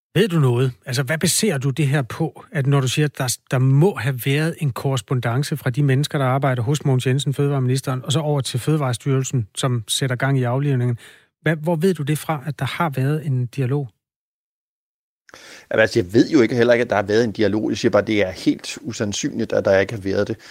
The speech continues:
Speaker 2: Og det bygger jeg jo på, at, at, at det er jo hele arbejdsgangen i et ministerium, og det er jo et hierarki, om så må sige, hvor ministeren sidder øverst, øh, og udsteder ordre. Øh, og, øh, og det er helt usandsynligt, at man, man i flere led længere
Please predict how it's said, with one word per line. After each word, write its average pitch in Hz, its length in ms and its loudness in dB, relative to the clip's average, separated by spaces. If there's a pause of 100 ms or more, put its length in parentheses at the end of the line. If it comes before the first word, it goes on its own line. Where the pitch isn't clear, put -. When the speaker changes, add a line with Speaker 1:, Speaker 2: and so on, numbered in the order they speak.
(140)
Speaker 2:
Og 110 100 -6
det 113 100 -4
bygger 117 240 2
jeg 123 80 4
jo 92 120 2
på, 117 260 0
at, 104 280 -2 (380)
at, - 140 -6 (120)
at 107 140 -2
det 107 120 4
er 107 100 8
jo 135 140 4
hele 135 220 2
arbejdsgangen 107 720 0
i 101 140 -6
et 98 60 -6
ministerium, 101 540 -2
og 104 160 0
det 101 80 2
er 98 60 4
jo 117 80 6
et 143 100 -2
hierarki, 113 540 -4
om 104 160 -2
så 113 120 2
må 107 80 -6
sige, 110 180 -6
hvor 104 100 -2
ministeren 101 500 -2
sidder 110 360 0
øverst, - 560 -8
øh, 107 400 4
og 101 160 0
udsteder 104 480 0
ordre. 107 340 -2 (440)
Øh, 104 340 2
og, 98 460 2
øh, 95 360 0 (320)
og 104 120 -2
det 107 60 -2
er 101 60 -2
helt 123 120 0
usandsynligt, 127 500 0
at - 140 2
man, 98 280 0
man 101 220 -2
i 101 360 -2
flere 117 360 0
led 113 240 2
længere 110 500 0